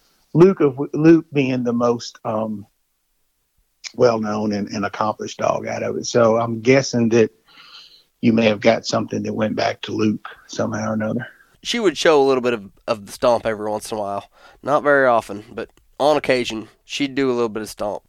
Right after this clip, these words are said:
Speaker 1: That's one of the great ironies, and I've answered this question ten thousand times, it seems like. So,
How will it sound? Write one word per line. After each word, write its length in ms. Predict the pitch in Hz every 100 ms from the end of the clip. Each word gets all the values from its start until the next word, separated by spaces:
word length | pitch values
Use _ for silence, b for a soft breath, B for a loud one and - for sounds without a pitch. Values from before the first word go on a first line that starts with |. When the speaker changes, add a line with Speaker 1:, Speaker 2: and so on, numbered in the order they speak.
| _
Speaker 1:
That's 300 | 135 160 -
one 120 | 180
of 60 | 165
the 100 | 139
great 240 | 135 131
ironies, 560 | 123 127 127 120 107 -
and 140 | 120
I've 140 | 117 120
answered 320 | 120 110 113
this 160 | 117 -
question 540 | 113 110 - 107 104
ten 220 | - 123 117
thousand 480 | 123 117 104 107
times, 300 | 110 110 110
it 60 | -
seems 280 | 117 110 107
like. 220 | 113 -
So, 400 | - 135 127